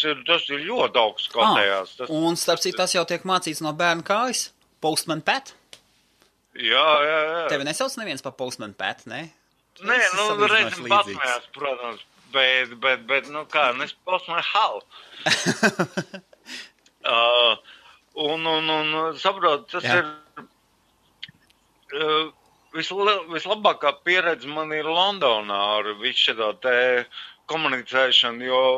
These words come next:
Speaker 1: Londonā, tā kā es jau strādāju caur aģentūru, tad man sūtīja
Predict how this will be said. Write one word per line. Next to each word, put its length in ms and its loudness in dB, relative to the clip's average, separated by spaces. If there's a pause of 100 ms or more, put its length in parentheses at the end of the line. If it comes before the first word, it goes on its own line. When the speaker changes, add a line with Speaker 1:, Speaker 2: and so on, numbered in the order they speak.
(120)
Speaker 1:
Londonā, 600 2 (1200)
tā 160 -4
kā 160 0
es 80 -4
jau 140 4
strādāju 460 4
caur 260 2
aģentūru, 480 -2
tad 160 -2
man 240 -8 (120)
sūtīja 600 0